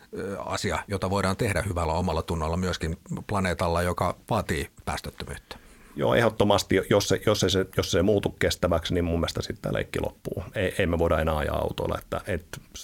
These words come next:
Speaker 2: taisi olla toinen päivä elokuuta, kun me oltiin käytetty kaikki – sustainable resurssit tästä maapallolta, nyt vedetään luotolla sit loppuvuosi, niin eihän me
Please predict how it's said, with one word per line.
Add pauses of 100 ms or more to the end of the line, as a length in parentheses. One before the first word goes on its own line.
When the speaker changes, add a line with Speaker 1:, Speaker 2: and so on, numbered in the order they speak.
Speaker 2:
taisi
olla
toinen
päivä
elokuuta,
kun (100)
me
oltiin
käytetty
kaikki – (360)
sustainable
resurssit
tästä
maapallolta,
nyt
vedetään
luotolla
sit
loppuvuosi,
niin
eihän
me